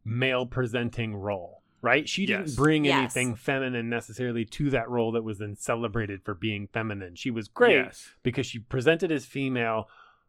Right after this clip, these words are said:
Speaker 1: but was successful in a male world, and that was kind of it. It was a one-note
Speaker 3: And then
Speaker 1: thing.
Speaker 3: also,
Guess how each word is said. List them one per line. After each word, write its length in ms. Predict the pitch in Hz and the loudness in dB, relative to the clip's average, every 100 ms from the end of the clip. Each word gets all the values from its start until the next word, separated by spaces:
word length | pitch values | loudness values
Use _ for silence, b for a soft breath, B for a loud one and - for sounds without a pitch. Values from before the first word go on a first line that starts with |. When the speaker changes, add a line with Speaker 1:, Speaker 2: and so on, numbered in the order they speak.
| _ | _
Speaker 1:
but 180 | - 131 | 6 6
was 120 | 120 | 4
successful 600 | - 117 151 147 - 135 | -4 0 2 2 0 0
in 60 | 123 | 2
a 60 | 117 | 0
male 300 | 117 113 104 | 0 0 -2
world, 320 | 107 104 104 | -2 -2 -2
and 120 | 101 | -2
that 120 | 110 113 | -4 -4
was 120 | 107 | -6
kind 220 | - 104 | -6 -6
of 80 | 95 | -8
it. 240 | 92 82 _ | -12 -16 _
It 80 | - | -6
was 120 | 110 | -4
a 80 | 107 | -2
one-note 460 | 104 123 127 120 117 | 2 4 4 2 4
Speaker 3:
And 100 | 262 | 4
then 100 | 269 | 8
Speaker 1:
thing. 20 | 294 | 8
Speaker 3:
also, 540 | 311 277 220 208 - | 8 6 2 0 -4